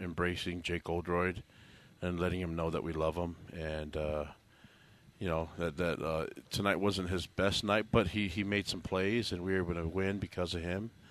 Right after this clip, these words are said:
Um, and I think he's a little too hard on himself, so I, I wanted to make sure to embrace him and, and, uh, let him know how much we appreciate him. And, and that this team,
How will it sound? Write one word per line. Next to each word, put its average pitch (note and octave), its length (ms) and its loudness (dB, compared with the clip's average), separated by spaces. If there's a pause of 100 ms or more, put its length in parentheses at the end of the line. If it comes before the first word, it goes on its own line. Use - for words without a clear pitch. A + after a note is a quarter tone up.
(560)
Um, F2 240 6
and F2+ 120 2
I F2 60 4
think F#2 200 -2
he's F#2+ 260 -2
a F2 60 2
little F2 260 2
too - 180 -6
hard F#2 260 4
on F2+ 80 0
himself, D2+ 420 -2
so E2+ 100 -2
I, D#2+ 220 2
I - 20 2
wanted F2 260 0
to F2 60 -4
make E2+ 180 -2
sure F2 280 -2
to D#2+ 240 -2 (500)
embrace E2+ 460 2
him E2 400 -2 (220)
and, D#2+ 220 -6
and, D#2 300 -6
uh, D2 240 0 (560)
let A2+ 100 4
him G#2 80 0
know G2 120 2
how F2 380 6
much F2 220 -4
we E2+ 80 0
appreciate D#2 540 -4
him. D2+ 220 -4
And, E2 120 -4
and F#2 240 -2
that G2+ 300 4 (460)
this A2+ 120 0
team, C#3 380 2